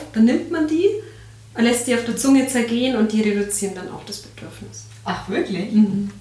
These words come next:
Speaker 1: Also
Speaker 2: Okay.
Speaker 1: unterstützend, ne? Das hast du ja
Speaker 2: Mhm.
Speaker 1: schon durch die Ernährungsumstellung an sich.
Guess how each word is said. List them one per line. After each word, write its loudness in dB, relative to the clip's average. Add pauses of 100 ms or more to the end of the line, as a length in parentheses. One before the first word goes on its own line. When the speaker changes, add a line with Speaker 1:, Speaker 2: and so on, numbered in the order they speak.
(560)
Speaker 1:
Also 6
Speaker 2:
Okay. 4
Speaker 1:
unterstützend, -2
ne? 0
Das -4
hast 2
du 4
ja 4
Speaker 2:
Mhm. 0
Speaker 1:
schon 4
durch -2
die -4
Ernährungsumstellung 0
an 0
sich. -2